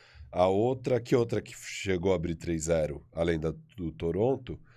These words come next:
Ah, do Boston, que também acabou. Então, esquece essas duas que não tão nessa estati-, estatística, nem a de Toronto e Filadélfia. Então, tivemos três séries três zero esse playoffs.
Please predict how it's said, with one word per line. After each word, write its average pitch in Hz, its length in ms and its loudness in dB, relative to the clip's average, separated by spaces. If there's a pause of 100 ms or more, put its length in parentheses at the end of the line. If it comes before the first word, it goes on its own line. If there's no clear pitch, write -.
(160)
Ah, 120 180 2
do 127 80 2
Boston, 110 420 2
que - 80 -14
também 107 240 2
acabou. 87 440 -4
Então, 135 280 2 (200)
esquece 180 360 0
essas 123 220 2
duas 117 200 2
que 117 80 -2
não 110 160 2
tão 110 160 0
nessa 92 260 0
estati-, 90 680 -6
estatística, 101 880 -4 (380)
nem 127 420 2 (120)
a 117 120 6
de 117 160 0
Toronto 117 400 2
e - 40 -8
Filadélfia. 117 640 0
Então, 101 200 -2
tivemos 101 380 0
três 120 260 2
séries 90 300 2
três 98 240 0
zero 82 260 0
esse - 160 -6
playoffs. 131 560 0